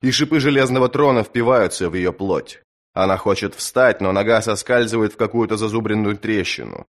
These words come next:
Чем больше она бьется, тем глубже трон поглощает ее, отрывает куски мяса от живота и грудей, кромсает руки и ноги. Вот уже все ее тело обливается багровой жижей,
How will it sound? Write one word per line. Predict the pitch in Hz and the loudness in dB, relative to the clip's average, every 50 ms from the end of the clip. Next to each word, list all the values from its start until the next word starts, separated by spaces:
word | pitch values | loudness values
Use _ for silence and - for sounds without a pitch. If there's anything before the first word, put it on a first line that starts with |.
| _ _ - | _ _ -8
Чем | - - 147 143 143 | -2 0 2 2 4
больше | 147 156 147 135 - 143 | 4 4 2 2 2 0
она | 135 131 127 | 2 2 2
бьется, | 127 131 135 151 156 143 127 - - 98 | 2 2 2 2 4 2 2 0 -4 -6
тем | 92 - 110 107 110 | -2 -2 -2 -2 0
глубже | 104 117 127 127 113 104 113 | 0 0 -2 -2 -2 -2 -4
трон | 110 - 120 123 120 117 | -2 0 0 0 2 2
поглощает | 117 117 110 107 107 101 98 - - 139 120 104 90 80 - | 0 -2 0 0 0 0 0 -2 0 0 2 2 0 -2 -4
ее, | 67 64 62 60 65 | -8 -6 -6 -4 -4
отрывает | 82 95 92 104 104 101 98 98 - | -4 -4 -4 -2 -2 0 -2 -2 -4
куски | - 110 104 - - - 104 | -6 -8 -8 -8 -6 -4 -2
мяса | 104 104 101 98 - 101 | 0 0 0 0 0 -2
от | 95 98 | -2 -2
живота | 95 104 107 101 98 - - 120 104 | -2 -2 0 0 0 2 2 2 2
и | 95 | 0
грудей, | 95 101 98 104 107 107 117 113 104 98 - _ _ _ | -2 -4 -6 -4 -2 -2 0 0 0 -2 -6 _ _ _
кромсает | - 135 131 127 123 123 - - 135 131 120 117 113 110 | -2 0 2 2 2 0 0 0 2 2 2 2 0 -2
руки | 101 107 107 - - 104 | -6 -6 -6 -6 -4 -4
и | 104 104 | -4 -2
ноги. | 107 107 92 80 78 78 67 58 - - _ _ _ _ _ _ _ - | -2 -2 -2 -4 -6 -8 -10 -12 -12 -16 _ _ _ _ _ _ _ -4
Вот | 127 143 165 - 143 | 0 2 2 2 2
уже | 131 139 156 | 0 0 0
все | 131 - - 147 143 | 0 0 2 2 4
ее | 139 135 135 131 | 4 4 2 2
тело | 127 - 160 156 135 107 95 | 0 2 2 2 4 4 2
обливается | 90 85 92 92 90 90 87 87 90 - - 98 | 2 0 -2 -2 0 0 0 -2 -2 -4 -6 -6
багровой | 95 92 92 95 95 101 101 90 87 87 92 | -4 -4 -4 -2 -2 -2 0 0 0 0 -2
жижей, | 98 98 101 101 90 82 78 76 76 64 57 | -4 -4 -6 -6 -8 -8 -8 -10 -10 -10 -12